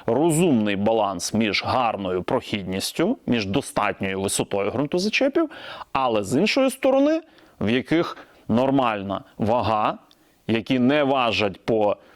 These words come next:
п'ятнадцять кілограмів кожна. І ось тут ми починаємо говорити про Carlisle А Ц Т. All Condition Tire. Це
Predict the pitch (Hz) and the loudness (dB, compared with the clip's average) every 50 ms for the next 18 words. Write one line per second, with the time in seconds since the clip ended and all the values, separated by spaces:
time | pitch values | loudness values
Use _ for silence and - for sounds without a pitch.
0 | _ - 120 117 113 - 120 117 107 92 - 95 92 - - 104 101 95 98 104 | _ -2 -2 0 0 0 0 0 0 0 -2 -4 -6 -4 -2 -2 -2 -2 -2 -2
1 | 104 101 104 104 - - - 156 185 233 240 240 277 294 302 294 - - - - | -4 -4 -6 -8 -10 -4 -2 0 2 2 2 2 2 0 0 -4 -10 -20 -20 -20
2 | - - - - - 120 113 110 104 - - - 208 240 233 226 170 120 - 110 | -20 -20 -10 -6 -2 -2 0 0 -2 -2 -2 0 0 0 2 2 0 0 0 0
3 | 98 - - 101 117 143 165 180 190 196 185 - - - - - 107 110 107 101 | -2 -2 0 0 0 2 2 2 0 0 -2 -6 -12 -12 -8 -4 -2 0 0 2
4 | 101 107 110 123 143 - 165 156 - - - 113 117 117 123 139 151 - - - | 2 2 2 2 0 0 0 -2 -2 -2 -2 -2 0 2 2 2 0 -2 -6 -20
5 | - - - - 117 104 104 104 104 104 107 110 113 117 117 117 110 - - - | -20 -8 -4 -2 0 0 2 2 2 2 2 2 2 2 0 0 -2 -6 -12 -20
6 | - _ - 127 113 113 - - - 117 - - 113 98 90 82 - _ _ _ | -20 _ -4 -2 0 0 0 0 -2 -2 -2 -2 -2 -2 -2 -6 -12 _ _ _
7 | _ _ _ _ _ _ _ _ - 160 185 208 240 254 247 - 208 185 156 131 | _ _ _ _ _ _ _ _ 0 2 4 4 4 2 2 0 0 2 4 4
8 | 151 165 - - 175 175 170 - 196 175 151 120 110 107 - - - - - - | 4 4 2 0 0 -2 -2 0 0 0 2 2 0 0 -2 -6 -12 -18 -20 -20
9 | _ _ - - - 127 113 104 104 - | _ _ -6 -2 0 0 0 0 -2 -4